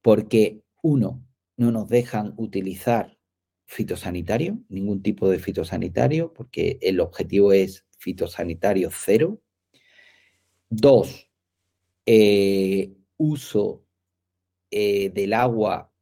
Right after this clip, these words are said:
al mínimo. Y tres, energía, ¿vale? O sea, nosotros en los próximos quince años el golf va a cambiar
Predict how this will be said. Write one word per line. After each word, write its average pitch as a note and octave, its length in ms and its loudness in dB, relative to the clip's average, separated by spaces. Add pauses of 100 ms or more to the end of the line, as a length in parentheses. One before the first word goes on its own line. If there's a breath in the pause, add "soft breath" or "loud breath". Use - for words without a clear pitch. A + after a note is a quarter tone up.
al F#2 200 -10
mínimo. D3+ 540 -4 (1040)
Y G#2+ 220 -2
tres, A2 440 0 (120)
energía, F#2+ 680 -6 (580)
¿vale? B2 240 -2
O - 60 -8
sea, B2 320 -2 (300 loud breath)
nosotros D3+ 580 0
en C3 180 0
los B2 180 2
próximos D#3+ 760 -2 (520)
quince D3+ 520 -4
años D#3 440 -4
el A2+ 160 -4
golf B2+ 240 4
va C3+ 80 2
a C3 40 -4
cambiar C3 640 -2